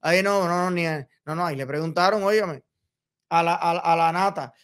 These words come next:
Pero hablando de la nata, hablando de la costra, de la costra nostra, o de ellos, eh, bueno, tenemos nueva canción. Sí, porque bueno, nos deleitamos el otro día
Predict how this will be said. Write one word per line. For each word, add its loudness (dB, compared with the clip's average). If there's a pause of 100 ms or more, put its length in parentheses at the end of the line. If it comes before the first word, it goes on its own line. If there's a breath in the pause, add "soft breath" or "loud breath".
(220 soft breath)
Pero 4
hablando 6
de 4
la 4
nata, -2 (1800)
hablando 0
de 2
la 2
costra, -8 (420)
de -8
la -4
costra -4 (600)
nostra, -4 (840)
o -10
de 4
ellos, -4 (800)
eh, 0
bueno, -2
tenemos -4
nueva -2
canción. -10 (100)
Sí, 2
porque -4
bueno, -2 (520 soft breath)
nos -4
deleitamos 0
el 0
otro -2
día -2